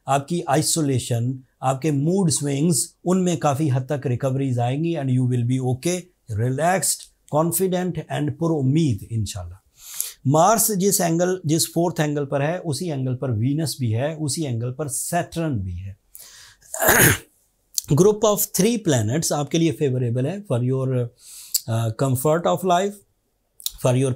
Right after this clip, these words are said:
peace of mind, for your properties, for your, uh, job, for your investment and even multitasking।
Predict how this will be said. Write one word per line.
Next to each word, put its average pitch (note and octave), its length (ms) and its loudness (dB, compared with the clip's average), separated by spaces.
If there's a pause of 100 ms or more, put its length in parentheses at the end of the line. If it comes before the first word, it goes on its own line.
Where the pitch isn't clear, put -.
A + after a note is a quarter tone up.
peace D3+ 220 0
of F3 120 -2 (120)
mind, F3+ 260 0 (440)
for B2+ 100 2
your C3 180 2 (120)
properties, E3 600 0 (520)
for C3 200 4
your, C#3 140 2
uh, C3 380 2
job, E3 400 4 (640)
for D3 120 4
your C#3+ 220 2
investment D#3 720 0
and C3+ 260 2
even C3+ 220 0
multitasking। G#2 800 -4